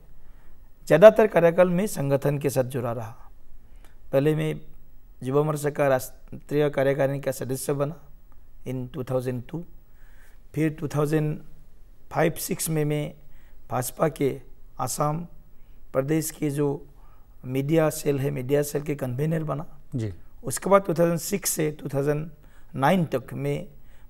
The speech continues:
Speaker 1: भारतीय जनता युवा मोर्चा बीजेवाईएम का प्रदेश अध्यक्ष बना आसाम का। नौ से बारह तक मैं भारतीय जनता पार्टी के मंत्री के रूप में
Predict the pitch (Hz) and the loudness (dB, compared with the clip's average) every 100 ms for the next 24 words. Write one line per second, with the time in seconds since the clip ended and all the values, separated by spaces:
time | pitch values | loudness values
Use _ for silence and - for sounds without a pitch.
0 | - 135 156 180 156 151 160 143 139 139 | -4 -4 0 2 2 2 2 2 2 2
1 | 131 123 - 139 127 135 143 131 135 147 | 2 -6 -8 -6 -4 0 2 4 4 4
2 | 139 123 131 135 165 143 131 143 143 135 | -2 -4 -4 -2 0 -2 -2 -4 -2 -2
3 | 147 135 147 151 - - - - - - | -2 -4 -4 -6 -10 -18 -18 -18 -14 -14
4 | - - - - - - 147 147 190 190 | -14 -18 -20 -20 -18 -12 -2 4 4 4
5 | 196 170 143 147 156 165 - - - 147 | 2 4 4 4 4 -2 -2 -16 -6 -2
6 | 151 151 - 120 135 151 139 135 147 147 | -2 -2 -4 -6 -4 -2 -2 0 0 2
7 | 143 147 143 143 - - - - - - | 0 0 -2 -2 -2 -10 -18 -18 -20 -14
8 | - 135 135 175 165 170 156 151 151 156 | -4 -2 0 -2 2 2 2 0 -4 -4